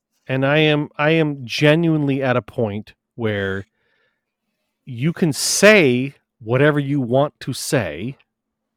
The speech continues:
as a government official. I will determine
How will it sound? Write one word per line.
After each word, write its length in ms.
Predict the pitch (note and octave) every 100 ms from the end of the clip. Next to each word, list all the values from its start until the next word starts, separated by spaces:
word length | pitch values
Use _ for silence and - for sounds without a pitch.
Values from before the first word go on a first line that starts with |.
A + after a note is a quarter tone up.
| -
as 200 | B2 A#2
a 40 |
government 440 | G#2+ C#3 B2+ B2+ A2
official. 680 | - E3 - F#2 E2 G#2 _ _ _ _ _ _ _ _ _
I 240 | C3+ F3+ A#3+
will 180 | F3+ C#3
determine 680 | A2+ - A#2+ E2+ E2+ A#2